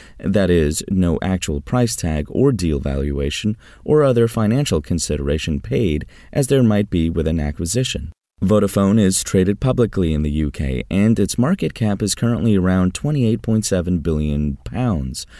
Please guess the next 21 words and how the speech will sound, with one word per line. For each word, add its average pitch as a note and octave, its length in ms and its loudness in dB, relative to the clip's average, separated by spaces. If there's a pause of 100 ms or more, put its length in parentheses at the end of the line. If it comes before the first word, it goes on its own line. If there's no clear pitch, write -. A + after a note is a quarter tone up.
(180)
or G2+ 320 4
thirty-two E2+ 500 0
point D2 300 -4
two G#2 320 2
billion F2+ 480 2
dollars E2 500 -2 (260)
at F2+ 140 -2
today's C#2+ 400 -2
rates. C#2+ 500 -6 (300)
C A2+ 220 0
K E2 180 0
Hutchison F#2+ 540 -2
has D2+ 320 -2
a C#2 80 -4
market D2 420 -4
cap F#2+ 300 -4
of D#2+ 120 -2
about C#2 440 -6
twenty-one A2+ 540 0
billion C#2+ 380 -2
dollars, C#2+ 480 -4